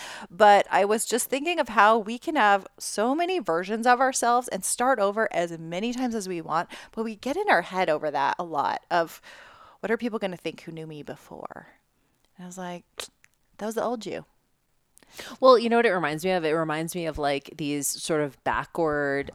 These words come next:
Speaker 2: compliments slash insults when people are like, "Wow, you've changed." And it, like, is meant as, like, kind of a compliment, but it comes off kind of, like, condescending, as if there's something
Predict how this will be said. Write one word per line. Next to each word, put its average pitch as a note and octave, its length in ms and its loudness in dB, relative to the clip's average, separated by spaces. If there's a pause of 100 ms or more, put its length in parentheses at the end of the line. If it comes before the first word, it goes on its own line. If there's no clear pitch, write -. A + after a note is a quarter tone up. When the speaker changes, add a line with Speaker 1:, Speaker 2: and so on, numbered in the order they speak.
(120)
Speaker 2:
compliments E3+ 920 -4 (160)
slash C#3 560 -2
insults D#3+ 520 0
when D#3+ 100 -10
people F3 260 -4
are D#3+ 80 -2
like, D3+ 300 -2 (100)
"Wow, G#3+ 460 6
you've F#3 320 -4
changed." - 840 -6 (320)
And A3+ 160 6
it, A3+ 120 8
like, A3 500 4 (480)
is A3 300 2 (180)
meant A#3+ 560 0
as, F#3+ 180 2
like, D#3+ 300 0
kind E3 260 -4
of E3 60 -4
a F#3 60 -2
compliment, G3 500 -4
but E3+ 100 0
it D#3+ 100 -2
comes F3 380 -4
off C#3 340 2
kind D#3+ 200 -4
of, D3 80 -4
like, C3+ 160 -2
condescending, D3 800 -4
as D3+ 200 -2
if D#3 120 -8
there's D3 260 -4
something C#3 340 -10